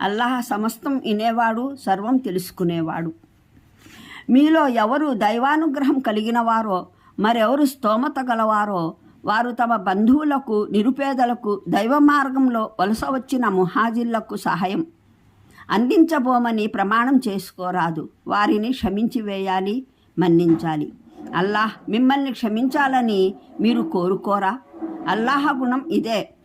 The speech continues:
ఆయన క్షమించేవాడు, కరుణించేవాడును. సౌశీలురు, అన్-, అమాయకులు,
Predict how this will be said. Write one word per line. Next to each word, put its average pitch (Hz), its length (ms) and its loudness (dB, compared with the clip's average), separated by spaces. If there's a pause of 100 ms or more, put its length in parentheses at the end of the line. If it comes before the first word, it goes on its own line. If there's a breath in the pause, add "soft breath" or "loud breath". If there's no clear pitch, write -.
(200)
ఆయన 240 200 0
క్షమించేవాడు, 233 1040 -2
కరుణించేవాడును. 170 1040 0 (1900 loud breath)
సౌశీలురు, 311 1000 2 (560)
అన్-, 220 180 2 (120)
అమాయకులు, 262 840 0